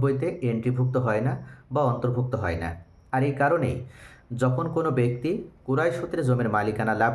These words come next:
করে, একটা দলিলের মাধ্যমে স্থানীয়ভাবে সাব রেজিস্ট্রার কার্যালয় থেকে দলিল রেজিস্ট্রেশন করার মাধ্যমে যখন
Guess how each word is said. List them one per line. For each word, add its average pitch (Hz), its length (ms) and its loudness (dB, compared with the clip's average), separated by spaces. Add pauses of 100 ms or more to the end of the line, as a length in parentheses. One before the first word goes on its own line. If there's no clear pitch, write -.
করে, 143 160 2 (380)
একটা 127 160 -2 (140)
দলিলের 147 480 2
মাধ্যমে 123 360 4 (600)
স্থানীয়ভাবে 151 580 0 (120)
সাব 123 140 4 (100)
রেজিস্ট্রার 127 420 2
কার্যালয় 123 460 4
থেকে 127 160 2
দলিল 113 320 2
রেজিস্ট্রেশন 131 500 0
করার 117 260 2
মাধ্যমে 107 320 0 (420)
যখন 127 200 0